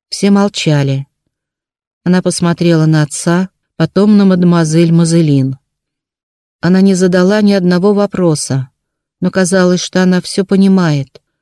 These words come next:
На лицо этой не по летам развитой девочки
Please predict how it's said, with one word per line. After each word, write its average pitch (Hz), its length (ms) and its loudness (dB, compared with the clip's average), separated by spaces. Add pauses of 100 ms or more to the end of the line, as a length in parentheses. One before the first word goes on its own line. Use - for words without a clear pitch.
(400)
На 190 80 0
лицо 202 380 0
этой 208 280 0
не 196 140 2
по 196 100 -4
летам 196 440 0
развитой 180 500 0
девочки 185 720 -2